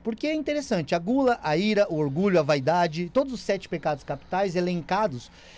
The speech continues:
ele vai e diz assim, "Cara, você não pode querer o do outro, você, que é a ganância, você não pode comer demais, você não pode beber demais."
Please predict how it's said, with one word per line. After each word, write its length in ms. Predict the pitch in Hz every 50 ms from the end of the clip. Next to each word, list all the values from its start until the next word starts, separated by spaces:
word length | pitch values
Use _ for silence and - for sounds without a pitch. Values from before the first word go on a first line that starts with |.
| - - -
ele 220 | 190 226 247 262 202
vai 220 | 165 208 208 233
e 20 |
diz 160 | 214 214 220 220
assim, 280 | 226 - - 208 196
"Cara, 300 | - - 208 190 156 139
você 320 | 135 135 160 - - 190 185
não 120 | 180 170
pode 460 | - 175 160 160 147 147 151 147 139 139 - -
querer 280 | - 147 139 165 180 180
o 40 |
do 100 | 170 190
outro, 420 | 190 175 165 170 170 170 - 170 175
você, 220 | 160 147 135 - -
que 100 | - -
é 40 | 135
a 40 | 127
ganância, 520 | 117 110 117 139 160 180 190 180 - 180
você 260 | 156 147 143 - - 147
não 160 | 147 143 143
pode 320 | 135 156 147 147 139 127
comer 320 | - - 143 139 156 165 156
demais, 440 | 170 180 175 156 151 147 147 143 139
você 80 | -
não 120 | 135 135 127
pode 240 | 123 147 143 139 131
beber 260 | 120 117 117 143 156
demais." 360 | 156 175 180 170 156 160 156